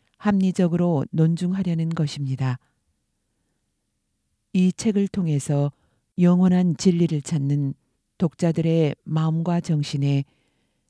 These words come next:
천상의 빛이 비치기를 간절히 기원하는 바입니다. 이천삼 년 십이월 육 일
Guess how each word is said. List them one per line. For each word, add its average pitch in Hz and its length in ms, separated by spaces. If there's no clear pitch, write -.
천상의 196 540
빛이 165 600
비치기를 143 680
간절히 156 840
기원하는 170 600
바입니다. 135 600
이천삼 190 640
년 151 360
십이월 156 540
육 143 160
일 151 200